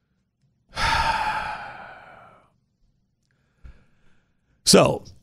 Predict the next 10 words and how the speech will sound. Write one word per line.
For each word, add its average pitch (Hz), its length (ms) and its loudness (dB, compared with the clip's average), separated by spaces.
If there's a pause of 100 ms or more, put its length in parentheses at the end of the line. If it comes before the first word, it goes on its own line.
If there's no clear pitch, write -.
(100)
people 208 300 10
are 165 140 10
legally 156 400 8
responsible 123 680 6
for 120 180 8
the 107 100 4
costs 117 760 6
of 113 260 6
their, 101 360 6
uh, 90 480 4